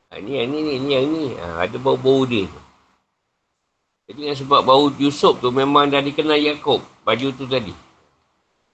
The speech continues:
Yaakob bau tu datanglah kesembuhan mata dia tu. Rasa gembira. Tapi ni untuk yang hidup je lah. Tak payahlah kita tanam baju tu kat kubur arwah ayah kita ke apa, tak payah. Kubur arwah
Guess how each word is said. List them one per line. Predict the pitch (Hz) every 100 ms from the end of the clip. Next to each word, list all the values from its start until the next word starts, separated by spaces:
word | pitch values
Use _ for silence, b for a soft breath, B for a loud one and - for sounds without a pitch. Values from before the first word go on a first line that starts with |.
| _ -
Yaakob | 90 104
bau | 107 120 139
tu | 143
datanglah | 135 135 156 143 131 110 - _ _ _ _ _ _ _ _
kesembuhan | 117 135 123 127 127
mata | 123 123 123 120
dia | 101 90
tu. | - - _ _ _
Rasa | 85 104
gembira. | 110 113 113 117 113 107 110 - _ _ _ _ _ _ _ _ _ _ _ _ _ -
Tapi | 95 143
ni | 160
untuk | 151 127
yang | 131
hidup | 139 135 123 85
je |
lah. | 113 117 98 92
Tak | 73
payahlah | 107 104 101 95
kita | 98 98
tanam | 98 98 98
baju | 95 95 98
tu | 95 95
kat | 92 -
kubur | 92 90 95 92 80
arwah | 92 92
ayah | 92 87
kita | 92 90 95
ke | 90 92 90
apa, | - 92
tak | -
payah. | 87 80 - 71 _ _ _ _ _ _ _ _
Kubur | 90 92 95
arwah | 98 95